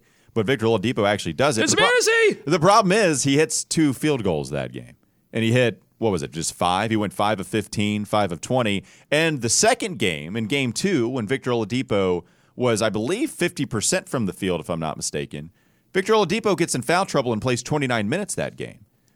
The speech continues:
Speaker 1: So every single game that the Cavs have either won or have been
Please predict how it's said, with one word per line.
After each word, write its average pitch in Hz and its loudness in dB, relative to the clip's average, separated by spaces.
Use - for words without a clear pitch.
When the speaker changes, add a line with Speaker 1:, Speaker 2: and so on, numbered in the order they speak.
Speaker 1:
So 160 4
every 202 0
single 180 0
game 135 -2
that 123 -2
the 104 -4
Cavs 139 0
have 110 2
either 95 -2
won 113 -2
or 135 4
have 123 2
been 104 0